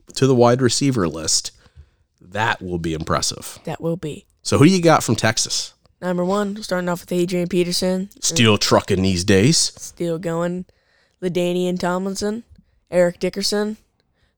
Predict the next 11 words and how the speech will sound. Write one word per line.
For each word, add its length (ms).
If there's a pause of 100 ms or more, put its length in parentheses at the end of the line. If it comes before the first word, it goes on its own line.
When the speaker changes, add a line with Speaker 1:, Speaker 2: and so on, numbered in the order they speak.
Speaker 2:
Thurman 340
Thomas, 640 (180)
Earl 220
Campbell, 560 (320)
Jamal 240
Charles, 640 (260)
Rodney 380
Hampton, 500 (680)
Lawrence 400
Mc-, 160 (420)
McCutcheon, 460